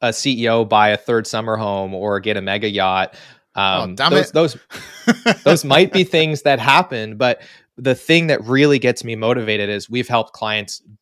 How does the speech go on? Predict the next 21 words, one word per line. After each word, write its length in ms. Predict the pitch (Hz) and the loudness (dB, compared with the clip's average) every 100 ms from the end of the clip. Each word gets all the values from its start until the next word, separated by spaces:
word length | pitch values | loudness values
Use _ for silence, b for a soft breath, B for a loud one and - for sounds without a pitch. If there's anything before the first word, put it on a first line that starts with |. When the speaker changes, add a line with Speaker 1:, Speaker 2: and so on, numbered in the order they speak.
| - | -2
Speaker 1:
double 300 | 127 123 117 | 0 0 -2
or 80 | 110 | -4
triple 280 | 120 113 | -6 -6
their 120 | 107 107 | -6 -4
profitability, 840 | 107 98 95 92 95 98 92 92 _ _ - | -4 -4 -6 -10 -8 -6 -8 -10 _ _ -20
grow 580 | 98 107 113 113 107 - | -6 0 2 2 0 -6
sixty, 400 | - - 120 - | -16 -10 -10 -8
seventy, 360 | 110 110 101 104 | -8 -6 -6 -8
a 60 | 95 | -8
hundred 200 | 107 95 | -8 -10
percent 320 | 98 101 92 | -10 -10 -8
year 100 | 101 | -10
over 160 | 98 | -10
year, 360 | 98 98 98 98 b b _ | -10 -8 -6 -8 b b _
and 240 | 110 95 | -12 -8
decrease 480 | - 127 - 123 127 | -2 -2 0 -4 -2
the 60 | 113 | -6
amount 180 | 101 | -6
of 100 | 95 | -6
overtime 540 | 78 98 101 - 95 92 | -6 -8 -10 -8 -10 -8
and, 140 | 92 | -12